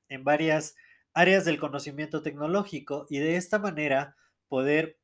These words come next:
ofrecerle al mercado, a las empresas, a las industrias, exactamente el talento que ellos estaban buscando y cómo estas certificaciones, cómo, eh, el estar ahí inmerso en estos cursos y en estas capacitaciones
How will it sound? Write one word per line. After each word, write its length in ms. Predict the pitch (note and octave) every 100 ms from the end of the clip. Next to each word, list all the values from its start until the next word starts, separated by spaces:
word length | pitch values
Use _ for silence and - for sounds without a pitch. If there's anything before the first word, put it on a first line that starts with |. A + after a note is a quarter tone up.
| _
ofrecerle 640 | E3+ - D3+ D3 G3 A#3+
al 120 | B3 F3
mercado, 600 | C#3 - F3+ D3 A#2+ -
a 80 | C#3
las 220 | C3+ -
empresas, 680 | A#2+ - D#3+ F3 E3+ D3 C#3+
a 80 | C3
las 200 | A#2+ C3
industrias, 800 | B2 E3 F#3+ - C3 C3+ - - _ _ _ _ _ _ _ _ _ _ _ _ _ _ _ _
exactamente 800 | E3+ E3+ A3+ A3+ A#3+ G#3+ F#3 G#3
el 140 | G3
talento 680 | - C#3+ D#3 G3+ F#3 G#3 G3+
que 220 | D#3 D3+
ellos 260 | D3+ D#3+ D#3
estaban 360 | C#3+ C#3 B2+
buscando 540 | C3+ C3+ - G#3+ D3+ B2+
y 120 | C#3+
cómo 420 | F#3 G#3 B3 A#3+ - _ -
estas 280 | F3+ A#3+ G#3+
certificaciones, 1120 | E3+ C#3 - B2 C3 B2 E3 E3 B2 C3 C#3
cómo, 500 | - D#3+ F3 D#3 - _ _ _ _
eh, 380 | C#3+ B2 B2 C#3 D3
el 200 | B2+ C3
estar 380 | B2 - G#3
ahí 460 | G#3+ D3+ C#3 D3 D#3
inmerso 440 | C#3 C3+ D3 D3 E3
en 100 | C#3
estos 320 | C#3+ D#3 D3
cursos 480 | - F3 F#3 F3+ E3
y 60 |
en 120 | C3+ C3+
estas 260 | C#3 D#3
capacitaciones 1040 | - C3+ B2+ B2+ B2+ B2 F3 D3 B2 A#2+